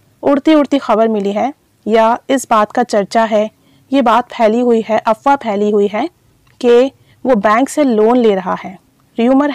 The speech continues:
has it that he is going to take a loan from bank." तो जब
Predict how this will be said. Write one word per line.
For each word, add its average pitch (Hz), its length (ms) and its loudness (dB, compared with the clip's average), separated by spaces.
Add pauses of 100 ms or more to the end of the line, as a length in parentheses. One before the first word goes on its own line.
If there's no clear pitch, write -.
has 214 320 -4
it 262 220 2 (500)
that 254 300 4 (440)
he 277 100 2 (120)
is 262 100 -2 (100)
going 240 220 2
to 269 140 -2
take 220 280 0
a 254 80 0
loan 233 340 2 (180)
from 233 380 2
bank." 185 400 -4 (420)
तो 220 60 -6
जब 269 180 -2